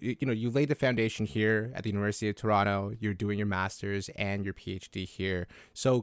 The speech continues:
could, do you wanna talk a bit about the work that you've done here and sort of things that you think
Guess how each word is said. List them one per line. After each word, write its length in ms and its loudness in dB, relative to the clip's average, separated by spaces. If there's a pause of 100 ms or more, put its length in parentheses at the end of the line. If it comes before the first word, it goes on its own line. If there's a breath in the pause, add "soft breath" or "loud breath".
could, 140 -4
do 100 2
you 40 4
wanna 140 0
talk 240 2
a 40 -6
bit 120 -2
about 380 -2
the 80 2
work 340 -2
that 140 -2
you've 180 -6
done 240 -2
here 420 -4
and 220 -2
sort 320 -2
of 280 0
things 260 -4
that 160 -6
you 260 -2
think 240 -6